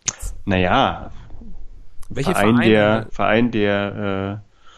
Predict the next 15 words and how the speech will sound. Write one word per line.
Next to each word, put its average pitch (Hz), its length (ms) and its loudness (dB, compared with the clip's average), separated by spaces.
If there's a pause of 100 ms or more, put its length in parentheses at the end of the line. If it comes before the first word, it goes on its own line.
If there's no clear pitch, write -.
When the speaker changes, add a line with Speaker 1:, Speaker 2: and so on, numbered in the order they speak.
(300)
Speaker 1:
Spätaufsteher, 151 960 -4 (1120)
der 101 140 0
Verein 113 380 2
der 107 100 6
Nachtschwärme, 135 760 0 (760)
Verein 110 480 4
für 107 600 4
lange 107 280 2
Nacht 107 300 -2
der 98 260 2
Wissenschaften, 135 680 2
Museen, 123 720 4
bla 117 160 0
bla 139 180 -2
bla. 156 320 0